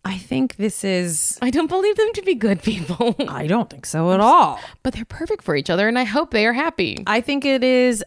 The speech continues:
Speaker 1: an inspiring story, no matter how you slice it,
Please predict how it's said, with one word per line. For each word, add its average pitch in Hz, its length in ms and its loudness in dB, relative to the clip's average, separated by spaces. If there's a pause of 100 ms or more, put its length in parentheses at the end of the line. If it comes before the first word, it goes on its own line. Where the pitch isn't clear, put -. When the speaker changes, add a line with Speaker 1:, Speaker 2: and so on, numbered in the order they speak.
Speaker 1:
an 196 160 0
inspiring 180 920 0
story, 160 920 -2 (260)
no 165 140 -4
matter 156 200 0
how 156 180 0
you 175 160 0
slice - 420 -4
it, 175 200 -2